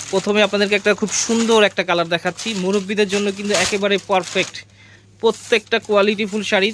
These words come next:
তাঁতের শাড়ি, অরিজিনাল টাঙ্গাইলের তন্তুজ শাড়ি। এটা হচ্ছে আঁচলের অংশটা দেখতেছেন, খুব সুন্দর কাজ করা আছে। আঁচলের অংশটা এটা দেখতেছেন, পুরো বডির অংশটা। অনেকে কিন্তু আপনারা প্লেন শাড়ির কথা বলছেন, মানে ভারী পাড় আপনারা পছন্দ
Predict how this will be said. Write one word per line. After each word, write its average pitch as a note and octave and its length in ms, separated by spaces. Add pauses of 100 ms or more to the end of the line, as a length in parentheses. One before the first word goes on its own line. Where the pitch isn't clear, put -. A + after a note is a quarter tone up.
তাঁতের F3+ 300
শাড়ি, G3 320
অরিজিনাল F3+ 480 (140)
টাঙ্গাইলের F#3+ 480
তন্তুজ A#3 380
শাড়ি। F#3+ 420
এটা F3 140
হচ্ছে F3+ 140
আঁচলের G3+ 340
অংশটা G3+ 320
দেখতেছেন, G#3 440 (960)
খুব G#3 120
সুন্দর A#3+ 420
কাজ G3 220
করা D3+ 240
আছে। C3 220 (880)
আঁচলের G3+ 400
অংশটা A3 340
এটা G#3+ 160
দেখতেছেন, G3 420
পুরো G#3 200
বডির F#3 340
অংশটা। D#3 360
অনেকে F3 240
কিন্তু G#3 160
আপনারা G#3 180 (100)
প্লেন A3+ 300
শাড়ির A3 320
কথা G#3+ 240
বলছেন, G3 440
মানে F3 220
ভারী D#3 280
পাড় F3+ 180
আপনারা F3+ 240
পছন্দ F#3 340